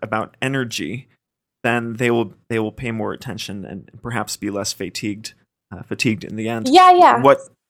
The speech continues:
Speaker 1: what sort of intervention or reminder did you test out? I'm curious.
Speaker 2: Um, so in this specific study, I had people, um, read articles.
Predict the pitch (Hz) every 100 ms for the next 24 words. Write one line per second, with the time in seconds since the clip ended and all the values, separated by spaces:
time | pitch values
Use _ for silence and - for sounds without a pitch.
0 | _ 160 160 185 170 139 139 135 131 131
1 | - 120 113 - 117 117 - 127 120 120
2 | 117 110 107 _ _ _ 123 117 107 110
3 | 101 - 110 92 - - _ - 110 139
4 | 123 - - - _ _ 330 349 339 -
5 | - 320 285 302 294 330 - 349 - 262
6 | 262 262 311 311 247 233 240 240 233 240
7 | 233 226 220 226 - _ - 220 208 214
8 | _ - 226 226 208 - 214 208 240 262
9 | 240 240 - -